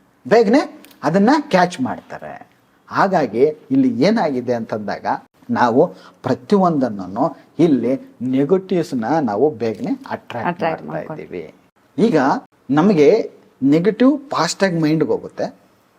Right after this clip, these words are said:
Speaker 1: ಪಾಸಿಟಿವ್
Speaker 2: ಲೇಟ್ ಆಗಿ ಹೋಗುತ್ತೆ, ಲೇಟ್ ಆಗಿ ಹೋಗುತ್ತೆ ಅಥವಾ ಹೋಗೋದೇ ಇಲ್ಲ ಎಷ್ಟೊಂದ್ ಸರಿ.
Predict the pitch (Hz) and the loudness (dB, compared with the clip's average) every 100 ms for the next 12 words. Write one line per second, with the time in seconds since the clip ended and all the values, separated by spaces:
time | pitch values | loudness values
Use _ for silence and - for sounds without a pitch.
0 | _ _ _ - 156 190 202 247 392 - | _ _ _ 2 2 2 2 2 0 -4
1 | _ _ _ - 196 208 208 196 170 165 | _ _ _ -10 0 2 2 0 0 -2
2 | 165 175 - - - 190 202 240 233 226 | -4 -8 -12 -14 -6 0 2 4 6 6
3 | 240 277 269 269 233 226 240 240 220 196 | 6 4 4 4 4 6 6 6 4 2
4 | 190 196 196 190 185 - | -2 -4 -4 -4 -6 -8